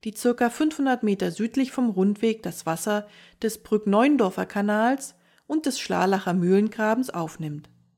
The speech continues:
Die Reesdorfer und Belitzer Wiesen entstanden, welche seit etwa zweihundertfünfzig Jahren die wirtschaftliche Basis der Landwirtschaft in Reesdorf bilden. Die letzten kleinen Moorgebiete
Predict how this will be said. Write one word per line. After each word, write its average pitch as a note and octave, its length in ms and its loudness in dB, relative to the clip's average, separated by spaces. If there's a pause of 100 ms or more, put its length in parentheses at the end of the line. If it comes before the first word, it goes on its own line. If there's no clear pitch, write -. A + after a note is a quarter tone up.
(480)
Die G#3+ 80 0
Reesdorfer D4 640 4
und F3 160 -2
Belitzer F3 520 -2
Wiesen G3+ 320 -2
entstanden, G#3+ 680 -2 (460)
welche C4+ 320 4
seit G#3 200 0
etwa - 280 -6
zweihundertfünfzig G3 920 -2
Jahren F3+ 380 -2
die D#3+ 140 -8
wirtschaftliche A#3 600 -2
Basis E3+ 460 -6
der E3 140 -6
Landwirtschaft E3+ 640 -6
in A#3+ 80 -4
Reesdorf E3+ 480 -6
bilden. D3+ 500 -8 (840)
Die A3+ 80 -4
letzten D4 420 2
kleinen F3+ 340 -2
Moorgebiete B3+ 880 2